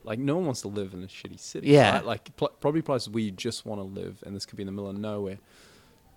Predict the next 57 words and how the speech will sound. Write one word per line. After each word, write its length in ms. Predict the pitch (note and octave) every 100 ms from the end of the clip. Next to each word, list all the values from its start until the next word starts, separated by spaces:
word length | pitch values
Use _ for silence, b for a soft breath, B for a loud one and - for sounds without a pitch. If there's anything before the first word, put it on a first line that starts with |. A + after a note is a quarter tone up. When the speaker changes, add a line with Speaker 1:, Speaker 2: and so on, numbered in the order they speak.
| - -
Speaker 1:
is 120 | G#2
gonna, 200 | C3 A#2 - - - -
I 80 |
think 180 | A#2 D3+
it's 80 | A#2+
gonna 160 | - G#2+
go 180 | G2+ F2+
up 240 | F#2 F#2 -
as 100 | A#2
soon 240 | - G#2+
as, 220 | G2+ F#2+ - - -
like, 220 | A2 -
bro-, 160 | C#3+ D3 D2 G2+ D#2+
uh, 60 | A#2
sooner 240 | - E3
or 40 | C3+
later, 200 | A2 G#2
all 120 | A2+
you're 100 | G#2
gonna 140 | G#2 G2
need's 500 | F#2 F2 - - - -
the 120 | - F2
internet, 380 | F2+ - E2 -
essentially. 380 | - G2+ F#2 C3+
Speaker 2:
Yeah. 140 | A#2
Speaker 1:
Like, 180 | G2 F#2
that's 220 | A#2 -
where 240 | C#3+ C3 A2
the 120 | A2
way 180 | G#2 G#2
everything's 420 | - G#2+ A2+ G2+
moving, 320 | G2+ F#2+ G2
like, 160 | G2 G2+ - - b b b b b b b b -
and, 200 | B2 A#2+
um, 380 | A#2 A#2 A2 G#2+ _ _ _ _ _ _ - B2
and 80 |
I 40 | A#2+
think 260 | C3 A#2
people 340 | - B2 G#2 F#2+ - - - - -
can 420 | - A#2 G#2+ G#2+ G#2
survive 640 | - F#2+ G2+ G2 F#2+ F#2
without 260 | F#2+ F#2+
a 20 | F#2
great 340 | - F#2+ F#2
deal 200 | - G#2
of 100 | G2
interaction 560 | G2+ - G2+ G2 - G2+
with 100 | -
people 220 | G#2+ G2+
they 80 | G2
don't 180 | G2 F#2+
like, 240 | G#2+ A2+
don't 180 | - G2
know, 200 | G2 G2
whatever. 400 | G2+ G#2 G#2 G2+
Speaker 2:
Mm. 280 | C3 A2+ G2
Speaker 1:
Like, 160 | G2+